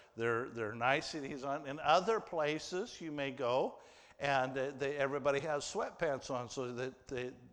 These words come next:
they can eat a little more, right? And, and if you're, if you're, you know, one of those folks who, who shop much,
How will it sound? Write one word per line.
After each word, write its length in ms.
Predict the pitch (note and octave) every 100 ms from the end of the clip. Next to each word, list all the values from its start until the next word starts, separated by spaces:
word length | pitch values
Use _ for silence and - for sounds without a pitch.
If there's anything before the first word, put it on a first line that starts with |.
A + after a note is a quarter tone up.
| -
they 240 | C3+ C3 B2
can 240 | - E3 C#3
eat 220 | F3+ C#4
a 60 |
little 300 | A3+ C#3+ A#2+
more, 280 | A2+ A2+ G#2
right? 320 | G#2 A#2+ A3 - - - - - _ - - - - - - - - - _ _ _ _ _ _
And, 160 | C3+ D3
and 280 | E3 D#3 D3
if 160 | C#3
you're, 260 | C#3+ C#3 A2 - -
if 240 | C#3+ C#3
you're, 280 | C#3 C3 B2+
you 80 | C3
know, 120 | B2+
one 200 | B2 C3+
of 80 | C#3+
those 180 | C3 A#2+
folks 360 | - C#3 C3
who, 240 | - B2 C3+ B2
who 160 | B2+
shop 420 | A2+ D#3 E3+ F3
much, 200 | D3 C3+